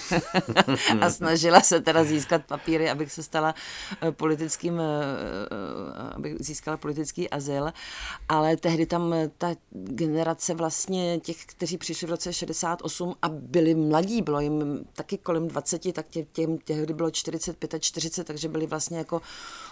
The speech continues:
uprostřed těch nejvyšších jakoby svých sil a byli to všichni strašně zajímaví lidi, protože do Paříže v podstatě vždycky emigrovali umělci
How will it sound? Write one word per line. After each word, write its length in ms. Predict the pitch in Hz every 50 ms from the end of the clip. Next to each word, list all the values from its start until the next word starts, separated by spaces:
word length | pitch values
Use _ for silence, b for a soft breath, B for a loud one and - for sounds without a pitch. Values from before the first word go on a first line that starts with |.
| B B
uprostřed 540 | 147 147 - 170 165 160 - - - 165 -
těch 140 | 175 160
nejvyšších 600 | 170 170 156 156 147 165 - - - 180 175 -
jakoby 280 | 185 156 - 170 156 165
svých 300 | 160 - 170 185 170 - - -
sil 200 | 175 156 156 160 180 185 B B B B B B
a 40 | B
byli 140 | 160 165 160
to 80 | 151 160 -
všichni 180 | - 147 175 170
strašně 320 | - - 143 143 - 165
zajímaví 380 | 156 160 156 156 156 151 160 160
lidi, 200 | 151 139 151 160
protože 380 | 165 151 - - 151 156 156
do 80 | 147 143
Paříže 400 | - - 143 - 156 147 - 156
v 80 | 143 - - - -
podstatě 340 | - 131 - - 131 - 151
vždycky 320 | 139 139 - - - 127
emigrovali 500 | 123 131 135 131 143 139 135 139 147 -
umělci 640 | - 143 151 147 147 147 143 139 - 160 147 156